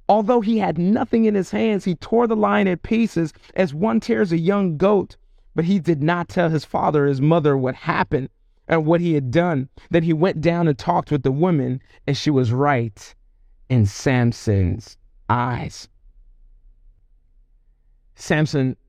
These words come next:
goes with his father and his mother to Timnah. I want you to watch this. His parents, who knew better, they were given strict instructions, yet they succumb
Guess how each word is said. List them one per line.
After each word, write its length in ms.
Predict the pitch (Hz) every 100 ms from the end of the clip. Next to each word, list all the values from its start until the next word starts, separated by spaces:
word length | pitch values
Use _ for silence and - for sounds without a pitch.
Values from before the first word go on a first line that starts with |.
| 135
goes 600 | 135 139 135 127 120 104
with 220 | - 135 123
his 160 | 113
father 640 | - 131 127 113 104 107 104 _ -
and 140 | 120
his 180 | 117 107
mother 480 | - 123 131 117 110
to 140 | 101 110
Timnah. 460 | - 123 113 104 - _ _ _ _ _ _ _ _ _ _ -
I 60 |
want 240 | 180 208 233
you 40 |
to 60 | 180
watch 420 | 139 131 131 -
this. 400 | - 120 - - _ _ - -
His 200 | 180 -
parents, 520 | - 220 240 208 160
who 180 | - 190
knew 420 | 160 156 190 226
better, 500 | 175 131 92 87 - _ _ _ _ _ _ - -
they 180 | 139 226
were 160 | 220
given 540 | 175 135 120 240 240 254
strict 460 | - - 262 254
instructions, 760 | - 202 - - 220 - 175 143
yet 200 | 147 202
they 200 | 175 190
succumb 840 | - - 170 - - 254 233 170